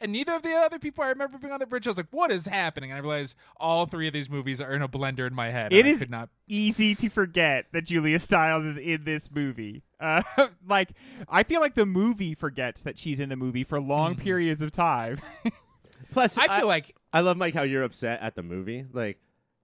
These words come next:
Speaker 3: Chris, that's supposed to be Julia Stiles, you fucking
Speaker 1: <laughs>
Speaker 3: idiot
Speaker 1: Yeah,
Speaker 3: movie.
Speaker 1: Chris Cooper, what are you doing?
Speaker 3: Get off there, man.
Speaker 2: <laughs>
Speaker 3: Julia Stiles is gonna
Speaker 1: Read the
Speaker 3: see you.
Speaker 1: script. I feel like,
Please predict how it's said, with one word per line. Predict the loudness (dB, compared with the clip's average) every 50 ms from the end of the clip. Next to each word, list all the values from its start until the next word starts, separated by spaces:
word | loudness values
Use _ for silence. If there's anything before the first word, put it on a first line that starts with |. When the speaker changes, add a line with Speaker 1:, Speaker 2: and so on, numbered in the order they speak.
| _ _ -8
Speaker 3:
Chris, | -6 -4 -4 -4 0
that's | 0 0 0
supposed | 2 2 0 0
to | 0 -2
be | -8
Julia | -4 -2 0 0 0 -2 -4
Stiles, | -6 -4 -2 0 2 2 2 2 0
you | -4
fucking | -6 -4 -2 -2 0 2 4
Speaker 1:
<laughs> | 4
Speaker 3:
idiot | 6 6 6 4 4 4
Speaker 1:
Yeah, | 2 2
Speaker 3:
movie. | 2 2 0 0 0
Speaker 1:
Chris | 2 0 0 0
Cooper, | 2 2 0 0 0 -2 -4
what | -4 -4
are | -6 -8
you | -10 -10 -8
doing? | -6 -6 -4 -4 -4 -6 -6 -8 -10 -14 -16 -12 0
Speaker 3:
Get | 4 8 8 8
off | 8 8 6 6 4 4
there, | 2 0 0 0
man. | 2 0 0 0 0 -2 0 0 0 0 0 -2 -6 -8
Speaker 2:
<laughs> | -10 -10 -10 -8
Speaker 3:
Julia | -8 -6 -4 -2 -2
Stiles | 0 0 0 0 0 0
is | -2
gonna | -2 -4
Speaker 1:
Read | -4
the | -4 -6 -4
Speaker 3:
see | -2 -2
you. | -2 -2
Speaker 1:
script. | -4 -6 -10 -12 _ _ _ _ _ -10 -6 -2 0 2 2 0 0 -2 -6 -6 -8 -10 -14 -18 -20 -20 -20 -20 -20 -20 -20 -20 -8 2
I | 4 4 4
feel | 4 2 0
like, | 0 0 -2